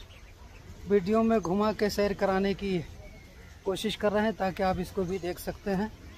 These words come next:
और जिसमें हम चल रहे हैं और आपको ये पूरा निषाद garden का area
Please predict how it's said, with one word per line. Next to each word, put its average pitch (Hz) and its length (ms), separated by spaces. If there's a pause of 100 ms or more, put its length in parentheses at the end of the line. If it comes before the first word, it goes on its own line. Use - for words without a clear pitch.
(440)
और 185 100
जिसमें 175 300
हम 175 180
चल 185 220
रहे 185 200
हैं 190 120
और 190 300
आपको 170 320 (800)
ये 202 100
पूरा 196 320
निषाद 180 340
garden 170 300
का 170 160
area 175 240